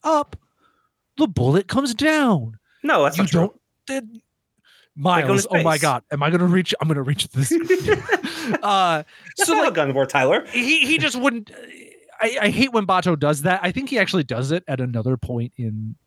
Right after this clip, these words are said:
Speaker 1: the show where he just, like, fires into the sky randomly, and I hated it when he did it then, and I hate it now.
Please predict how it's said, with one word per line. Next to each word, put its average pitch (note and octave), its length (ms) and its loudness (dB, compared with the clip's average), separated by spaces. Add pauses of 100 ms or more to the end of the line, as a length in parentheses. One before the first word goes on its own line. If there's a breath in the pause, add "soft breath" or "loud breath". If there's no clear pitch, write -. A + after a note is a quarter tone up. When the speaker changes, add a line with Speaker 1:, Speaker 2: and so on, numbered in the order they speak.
Speaker 1:
the A#2 120 -2
show F#2 340 0
where G#2+ 120 0
he G2+ 60 -6
just, A2 200 -6
like, G#2 140 -12
fires A2+ 480 -10
into A2 160 -14
the A2 160 -4
sky A2 340 -2
randomly, A2+ 600 4
and B2 100 6
I - 80 -4
hated A#2 320 0
it G#2 120 0
when G#2 100 2
he G#2 80 2
did F#2+ 180 -4
it F#2 100 -10
then, A2 200 0
and G2 80 -4
I F2 60 -12
hate A#2 200 2
it G2+ 100 -2
now. G#2 380 -4